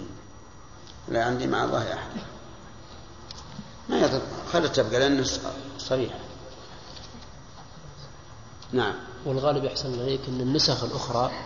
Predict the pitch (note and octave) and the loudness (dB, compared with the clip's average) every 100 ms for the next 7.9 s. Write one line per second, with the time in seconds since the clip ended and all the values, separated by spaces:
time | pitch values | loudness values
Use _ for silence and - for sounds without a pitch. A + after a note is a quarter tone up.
0 | - - - - - - B2 B2+ B2 A#2+ | -6 -8 -10 -10 -6 0 4 6 4 4
1 | C3 A#2+ A#2 A2+ A#2 B2 A#2 A#2 A2+ A#2 | 4 4 4 4 2 2 2 2 2 0
2 | D3 - B2 B2 G#2 G#3+ F3 D#3 D3+ D3 | -2 2 6 6 6 4 4 4 4 2
3 | - C#3+ E3+ E3 - C#3+ C#3 C3 - A2+ | 0 2 4 4 4 2 2 0 0 0
4 | A#2+ - C3+ C3+ C#3 A#2+ G#2+ B2+ B2 A#2+ | -2 4 4 6 4 2 2 8 8 12
5 | C3+ B2+ A#2 G#2+ F3 C3+ A#2 - E3+ D#3+ | 10 12 8 8 6 6 4 4 6 6
6 | - C3 C#3 F3+ C3+ D#3+ F#3+ - F3 D#3 | 4 0 6 6 8 6 4 2 4 6
7 | D3+ C#3 C#3 C3+ C3+ C3+ D3 C3+ A#2+ | 8 6 4 2 0 0 2 4 4